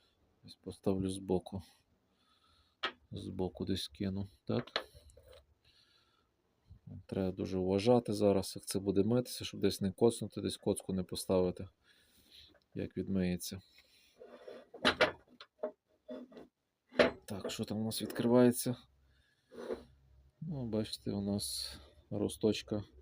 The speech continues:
така фаска величезна, і в нього він сідає. Дуже непогано. Все, бачите,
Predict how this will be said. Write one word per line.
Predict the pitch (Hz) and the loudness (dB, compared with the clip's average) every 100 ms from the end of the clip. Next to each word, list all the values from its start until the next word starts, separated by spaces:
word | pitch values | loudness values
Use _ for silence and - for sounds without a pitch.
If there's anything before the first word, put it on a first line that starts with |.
| - - - - - - - _ _ _ _ _ | -20 -20 -20 -20 -20 -20 -20 _ _ _ _ _
така | - - 104 98 - - | -14 -2 0 0 -2 -16
фаска | - 101 - - 95 | 0 0 0 -2 0
величезна, | 92 92 - 95 92 95 95 _ _ _ _ - | 2 2 2 2 2 0 -2 _ _ _ _ -10
і | 101 | -8
в | 95 | -4
нього | 107 104 | -2 -2
він | 98 | -4
сідає. | - 98 90 92 87 _ _ _ _ _ _ _ _ _ _ _ _ _ _ _ _ _ _ | -6 -2 0 0 -4 _ _ _ _ _ _ _ _ _ _ _ _ _ _ _ _ _ _
Дуже | 101 98 104 101 | -2 0 2 0
непогано. | 101 98 - 101 95 90 90 90 - _ _ _ _ - _ _ _ - _ _ _ _ | -2 -4 -4 -4 -2 -2 -4 -8 -12 _ _ _ _ -20 _ _ _ -20 _ _ _ _
Все, | - 139 104 | -8 -2 -2
бачите, | 98 101 - - | 0 -2 -4 -10